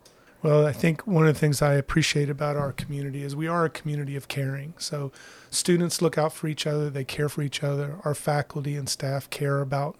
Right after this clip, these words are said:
student relationships. And so we have a community of people. No one has to be alone in this. We have a community of people that care about our well-being. But we also have offices and support services and resources that are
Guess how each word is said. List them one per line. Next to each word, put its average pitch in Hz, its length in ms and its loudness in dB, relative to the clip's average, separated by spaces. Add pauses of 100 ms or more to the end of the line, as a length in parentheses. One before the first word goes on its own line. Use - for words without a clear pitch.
student 151 360 0
relationships. 143 680 -2
And 143 120 -6
so 147 160 -2 (400)
we 165 80 8
have 180 180 12
a - 40 0
community 175 440 4
of 147 120 -2
people. 151 200 0
No 160 200 6
one 190 180 4
has - 340 0
to 160 100 -4
be 147 140 -2
alone 143 500 0
in 135 200 -4
this. - 280 -6
We 143 100 0
have 143 200 2
a 139 120 -2 (340)
community 151 420 2
of - 140 -6
people 147 280 -4
that 147 200 -6
care 147 260 0
about 143 300 -2
our 143 100 0
well-being. 143 580 -2 (520)
But 185 100 8
we 196 100 8
also 220 260 8
have 190 180 10
offices 156 720 4
and 143 320 -2
support 165 420 4
services 143 560 0
and 147 140 -2
resources 147 540 0
that 147 140 0
are 143 200 0